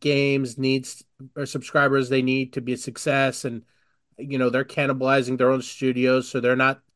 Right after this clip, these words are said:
selling anything at the,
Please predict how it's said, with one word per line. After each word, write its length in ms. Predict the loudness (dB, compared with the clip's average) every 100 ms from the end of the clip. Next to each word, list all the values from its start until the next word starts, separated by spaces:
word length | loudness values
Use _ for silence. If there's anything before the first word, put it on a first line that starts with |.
| -20
selling 480 | -10 -2 0 2 0
anything 760 | 0 -2 -4 -2 -2 -2 -6 -10 _ _ _ _ _
at 240 | -6 -6 -4
the, 240 | -4 -6